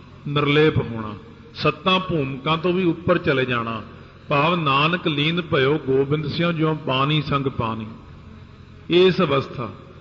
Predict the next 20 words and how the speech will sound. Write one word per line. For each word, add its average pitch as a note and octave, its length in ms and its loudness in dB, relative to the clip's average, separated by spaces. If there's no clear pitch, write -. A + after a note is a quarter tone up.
ਨੂੰ D#3+ 120 2
ਮਹਾਰਾਜ D3+ 400 4
ਕਥਨ D3 340 -2
ਕਰਦੇ, C3+ 340 -4
ਕਿਉਂਕਿ F#3+ 320 2
ਇਹ G3 300 6
ਅਵਸਥਾ E3+ 440 4
ਜਿਹੜੀ F#3 320 4
ਹੈ D3 80 4
ਨਾ, C#3+ 240 -2
ਇਹ E3 140 2
ਕਿਸੇ E3 380 0
ਦੀ D#3+ 200 2
ਹੈ B2+ 240 0
ਨਹੀਂ। A#2+ 180 -6
ਕਿਹੜੀ? F3 400 4
"ਨਾਨਕ C#3 640 -2
ਨਦਰੀ D3+ 680 2
ਨਦਰ C3+ 720 0
ਨਿਹਾਲ", A2 960 -4